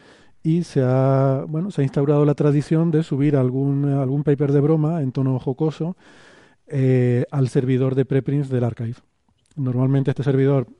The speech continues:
filtra, ahí no, no puedes poner cualquier cosa. Hay una serie de, de, de personas que en la Universidad de Cornell, creo que es, que revisan los contenidos que se suben y si hay algo que no cuadra mucho,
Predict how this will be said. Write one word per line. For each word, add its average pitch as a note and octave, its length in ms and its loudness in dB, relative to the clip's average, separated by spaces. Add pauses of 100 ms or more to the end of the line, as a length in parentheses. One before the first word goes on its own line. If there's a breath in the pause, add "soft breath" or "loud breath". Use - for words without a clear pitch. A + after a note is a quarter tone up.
(160)
filtra, C3+ 600 0
ahí A2+ 140 -2
no, A#2 200 -2
no A#2 120 -4
puedes B2 180 -2
poner B2 160 -2
cualquier B2 280 -2
cosa. C#3+ 340 -4 (520 soft breath)
Hay A#2 160 -2
una A#2+ 140 0
serie A#2+ 340 2
de, A#2+ 400 2 (500 soft breath)
de, A#2 380 -2
de B2 80 -2
personas C3 600 0
que A#2+ 500 0 (140)
en B2 500 -4
la A#2+ 60 -2
Universidad A#2+ 400 0
de B2 80 0
Cornell, C#3+ 440 0
creo B2+ 200 -2
que C#3 220 0
es, D#3 80 -6 (500 loud breath)
que A#2+ 360 2
revisan B2 580 0
los B2 140 -2
contenidos C3 420 0
que B2+ 100 -4
se C3 80 -6
suben D#3 360 0
y B2+ 100 0
si - 140 -4
hay A#2+ 200 2
algo B2 260 0
que A#2+ 120 0
no B2+ 120 0
cuadra C3 300 0
mucho, D3 420 -2